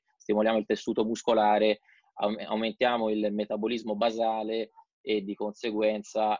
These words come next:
il, ehm, il consumo energetico a riposo è maggiore, si bruciano più chilocalorie e di conseguenza riusciamo a mant-, a bilanciare anche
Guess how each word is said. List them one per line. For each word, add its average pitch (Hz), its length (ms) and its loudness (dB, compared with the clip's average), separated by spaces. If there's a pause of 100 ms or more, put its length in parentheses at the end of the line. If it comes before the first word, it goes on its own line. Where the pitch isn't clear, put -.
(500)
il, 104 280 -4
ehm, 98 960 -8
il 107 120 -10
consumo 113 380 -4
energetico 107 640 0
a 92 80 2
riposo 107 600 -2
è 98 140 -4
maggiore, 104 480 -4
si 95 100 -18
bruciano 101 280 -12
più 104 240 -10
chilocalorie 98 720 -2
e 98 140 -6
di 95 100 -12
conseguenza 101 540 -6
riusciamo 98 340 -6
a 95 40 -10
mant-, 98 280 -10
a 98 80 -6
bilanciare 101 440 -4
anche 95 340 -8